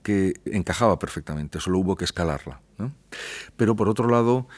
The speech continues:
para mí era muy importante esta obra porque es una obra donde casi nada está cerrado, donde se anuncian las cosas mucho más que se dicen, ¿no?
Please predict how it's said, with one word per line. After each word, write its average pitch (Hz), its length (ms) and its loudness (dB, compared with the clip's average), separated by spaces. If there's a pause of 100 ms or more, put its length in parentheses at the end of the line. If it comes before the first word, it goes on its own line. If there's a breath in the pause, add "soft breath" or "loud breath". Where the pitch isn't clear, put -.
(220 loud breath)
para 104 160 2
mí 113 100 6
era 120 100 8
muy 120 100 6
importante 104 840 0
esta 98 240 -2
obra 98 220 2
porque 98 320 -4
es - 100 -4
una 101 160 2
obra 98 480 0 (120)
donde 95 720 0 (260)
casi - 280 2
nada 104 180 6
está - 180 -2
cerrado, 78 420 -6 (540)
donde 90 300 0
se - 120 -2
anuncian 95 420 2
las 82 120 -4
cosas 90 300 -4
mucho 90 240 -2
más 82 280 -2
que - 160 -10
se 82 160 -4
dicen, 73 440 -6
¿no? 95 160 -8